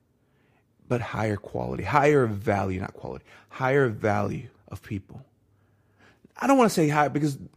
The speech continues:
I can't really measure. No one's really lesser quality, but I'm saying, but in respect to the goals that I'm trying to reach, I spend more time with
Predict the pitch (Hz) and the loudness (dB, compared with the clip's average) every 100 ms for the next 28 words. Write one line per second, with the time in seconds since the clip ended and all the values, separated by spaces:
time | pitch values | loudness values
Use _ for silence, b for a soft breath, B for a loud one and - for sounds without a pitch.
0 | - 165 - 220 190 180 160 135 127 123 | -2 -2 0 0 4 6 6 6 4 4
1 | 117 131 214 214 147 131 139 123 117 120 | 4 4 6 6 4 4 4 6 6 6
2 | - 113 - - 135 127 107 104 B B | 2 -8 -6 2 4 4 4 0 B B
3 | B - 147 147 143 135 131 - B B | B 0 2 4 4 6 4 2 B B
4 | B - _ _ _ _ _ _ - 156 | B -20 _ _ _ _ _ _ -2 2
5 | 160 160 - 180 180 190 143 127 139 147 | 4 2 2 -2 0 -2 -2 2 6 6
6 | 147 131 120 - 131 127 110 104 107 117 | 4 0 -2 -2 -2 -2 -4 -4 -2 -2
7 | 113 - - _ _ _ _ - 127 - | -2 -8 -14 _ _ _ _ -6 -6 -4
8 | 147 135 120 - 113 110 104 | -2 -2 -2 -4 -4 -2 -4